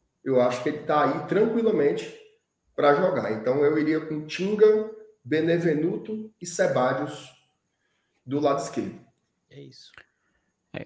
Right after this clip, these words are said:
Speaker 3: então, vamos fechar aqui a zaga.
Speaker 2: Eu só não
Speaker 3: Tinga.
Speaker 2: iria com o Sebadios, ou quer dizer, eu só não pouparia o Tite, perdão,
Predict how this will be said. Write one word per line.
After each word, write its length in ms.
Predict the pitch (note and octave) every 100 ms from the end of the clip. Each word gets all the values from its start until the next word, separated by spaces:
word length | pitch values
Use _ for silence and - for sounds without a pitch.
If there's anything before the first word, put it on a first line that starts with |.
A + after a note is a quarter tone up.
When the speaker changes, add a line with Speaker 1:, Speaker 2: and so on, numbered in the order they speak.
| _
Speaker 3:
então, 140 | -
vamos 240 | B2+ C3+ C3+
fechar 300 | C#3 - C3+
aqui 160 | -
a 100 | B2+
zaga. 540 | A#2 B2+ A#2+ C3+ F3 G#3+ _ _ _ _ _ -
Speaker 2:
Eu 100 | E3
só 180 | F3 F#3+
não 120 | G3+ B3
Speaker 3:
Tinga. 120 | C#4
Speaker 2:
iria 260 | B3 G#3+
com 440 | G#3 G3+ A3 D4 D4 D3
o 360 | F#3 E3 D#3+
Sebadios, 1040 | - D3+ C#3 F#3 G3 A3+ D#3+ A2+ - - _ _ - - _ - - -
ou 80 | B2+
quer 160 | A#2+
dizer, 120 | A#2
eu 60 | A2+
só 160 | C3+ C3+
não 180 | D#3
pouparia 500 | F3+ G3 G3 D#3+ F#3+ G3
o 40 |
Tite, 380 | - F3+ G3 -
perdão, 540 | A2 A2+ C3+ D#3+ -